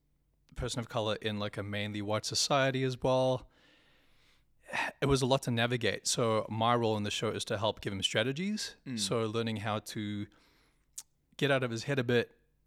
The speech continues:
Speaker 1: work on perfectionism because he has such a high standard of himself, um,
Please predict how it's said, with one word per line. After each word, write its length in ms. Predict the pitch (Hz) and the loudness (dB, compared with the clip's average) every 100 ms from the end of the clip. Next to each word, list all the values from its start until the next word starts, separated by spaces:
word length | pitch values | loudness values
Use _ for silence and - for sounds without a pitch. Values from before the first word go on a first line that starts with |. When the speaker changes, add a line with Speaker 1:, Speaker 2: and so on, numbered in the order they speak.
| - | -4
Speaker 1:
work 360 | 123 127 - - | 0 0 -2 -6
on 220 | 120 117 | -6 -6
perfectionism 800 | - - 147 - 143 139 139 135 | -10 -4 -4 -2 -2 0 0 -2
because 440 | - - 110 110 | -4 -4 -4 -4
he 180 | - 113 | -4 -4
has 160 | 113 113 | -2 -2
such 160 | 117 - | -4 -4
a 80 | |
high 220 | 101 120 110 | 0 0 0
standard 400 | - 110 113 110 | -2 -2 -2 -4
of 60 | |
himself, 640 | 101 101 - 101 98 - - _ _ _ _ _ _ _ 135 | -6 -4 0 0 0 -4 -20 _ _ _ _ _ _ _ -16
um, 260 | 123 117 | -14 -14